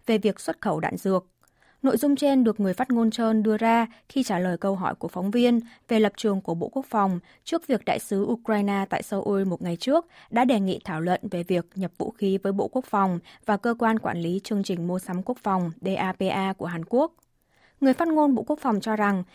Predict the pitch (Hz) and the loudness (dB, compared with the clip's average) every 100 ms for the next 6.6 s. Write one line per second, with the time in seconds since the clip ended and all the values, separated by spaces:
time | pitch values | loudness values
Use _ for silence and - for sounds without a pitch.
0 | _ 254 254 320 - 233 - 233 214 202 | _ 4 4 2 -4 -4 -2 -4 0 0
1 | - 214 - 220 190 175 170 180 185 - | 0 -2 -2 -2 0 -2 -4 -6 -6 -8
2 | - 190 - 196 - - 196 208 - 233 | -6 -8 -4 -4 -4 -2 -2 -2 -2 0
3 | 226 220 240 220 - _ _ - 247 226 | 2 4 4 2 -2 _ _ -2 2 4
4 | 220 214 214 202 - - 247 240 233 233 | 4 4 2 0 -4 -6 0 4 4 2
5 | 240 226 247 240 208 - - 175 175 - | 0 2 2 4 2 -2 -4 -2 -2 -4
6 | - - 160 175 185 | -6 -6 -4 0 0